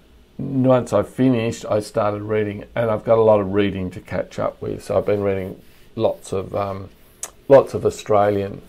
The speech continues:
novels, basically, crime novels and other novels,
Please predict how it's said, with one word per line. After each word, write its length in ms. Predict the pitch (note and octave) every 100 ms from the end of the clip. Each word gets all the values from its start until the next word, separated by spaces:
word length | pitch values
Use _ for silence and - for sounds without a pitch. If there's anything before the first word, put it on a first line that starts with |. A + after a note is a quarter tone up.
| - -
novels, 400 | G#2 G#2+ G#2 -
basically, 720 | - G2 - - F2 G#2 C3+ - - -
crime 300 | - A#2+ A#2 G#2+
novels 320 | G2+ G2 F2+
and 140 | G#2
other 240 | G#2 G2+ G2+
novels, 520 | G2 G2 G#2 A2